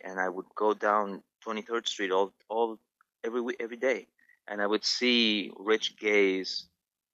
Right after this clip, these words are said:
with a lot of shopping bags walk right by homeless people. And I would, you know, as a gay person, I would be so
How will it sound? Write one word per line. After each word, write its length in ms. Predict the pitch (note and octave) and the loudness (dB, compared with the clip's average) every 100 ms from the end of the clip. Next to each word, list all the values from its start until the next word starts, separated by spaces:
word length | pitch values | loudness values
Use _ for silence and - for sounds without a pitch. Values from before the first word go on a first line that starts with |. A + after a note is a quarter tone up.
| - | -6
with 340 | G#2+ G#2 G2+ - | 0 2 0 -6
a 80 | G2 | 4
lot 200 | G2+ G2+ | 6 6
of 120 | F#2+ - - - _ | 4 -2 -18 -20 _
shopping 420 | - A#2+ A#2+ A2+ F#2 | -2 2 4 2 2
bags 500 | F2 F2 - - - _ _ _ _ - | 2 2 -2 -16 -20 _ _ _ _ -4
walk 380 | G2 G#2+ - _ _ _ - | 2 2 2 _ _ _ -4
right 320 | A2 A#2 - | -4 -4 -2
by 380 | G#2+ A2 G#2+ G#2+ | 2 4 2 -2
homeless 340 | - A#2+ G#2+ - | -6 -6 -6 -12
people. 320 | G2 - - _ _ _ _ _ _ _ _ _ _ - - - - - _ _ | -16 -20 -20 _ _ _ _ _ _ _ _ _ _ -20 -20 -20 -20 -20 _ _
And 260 | C3+ B2+ B2 | 0 2 4
I 160 | B2+ | 4
would, 180 | C3+ C#3+ - _ | 6 2 0 _
you 100 | C#3 | -4
know, 120 | C3+ - | -2 2
as 200 | C#3 C3 | 2 2
a 60 | |
gay 220 | A#2 C3 D3+ | 2 4 2
person, 360 | A2+ - G2+ F#2 _ _ _ _ _ | 0 -8 -8 -12 _ _ _ _ _
I 320 | B2 B2+ B2+ B2+ | 0 2 2 0
would 100 | B2+ | -2
be 200 | B2 A#2 | -10 -4
so 800 | - - - D3+ C3 B2+ A#2+ | -2 -2 0 6 6 6 4